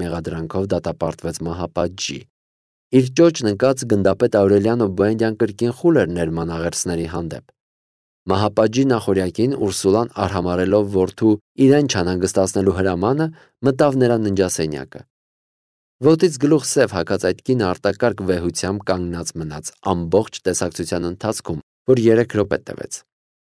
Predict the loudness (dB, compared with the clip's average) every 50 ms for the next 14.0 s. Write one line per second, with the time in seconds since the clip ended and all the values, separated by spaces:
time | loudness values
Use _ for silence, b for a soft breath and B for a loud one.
0 | _ _ _ _ _ _ _ _ _ 0 4 4 4 6 4 0 2 2 0 0
1 | 2 0 2 2 2 4 4 2 2 2 2 2 2 2 0 -2 -2 -6 -8 -8
2 | -2 0 0 0 0 -2 -6 -8 -10 -10 -10 -12 -12 -12 -16 -20 _ _ _ _
3 | _ _ _ _ _ _ -6 -4 -2 0 0 -2 -2 -4 -4 -4 -2 -4 -4 -4
4 | -4 -6 -6 -6 -6 -10 -14 -16 -16 _ _ _ _ _ _ _ _ 4 4 6
5 | 6 4 2 2 2 2 2 2 2 -2 -2 -2 0 0 0 0 0 -2 -2 -2
6 | -2 0 0 0 0 0 0 -2 -4 -6 -4 -4 -4 -4 -6 -6 -8 -10 -12 -12
7 | -12 -12 -12 -12 -16 _ _ _ _ _ _ 2 4 4 6 6 4 4 2 2
8 | 0 0 0 0 -4 -2 -2 0 0 2 0 0 0 -2 -4 -4 -2 -4 -4 -4
9 | -8 -12 _ _ _ _ _ _ _ _ 0 0 0 0 0 2 4 4 4 4
10 | 2 0 2 2 2 4 2 0 0 2 2 0 0 -2 -4 -4 0 2 2 2
11 | 2 0 -4 -8 -10 -10 -10 _ _ _ _ _ _ _ _ _ _ 0 4 6
12 | 6 6 4 0 0 2 2 4 4 2 2 2 4 4 4 4 2 -2 -2 0
13 | 0 2 2 2 2 0 -2 -2 -2 -2 -2 -2 -4 -2 -2 -2 0 0 0 -2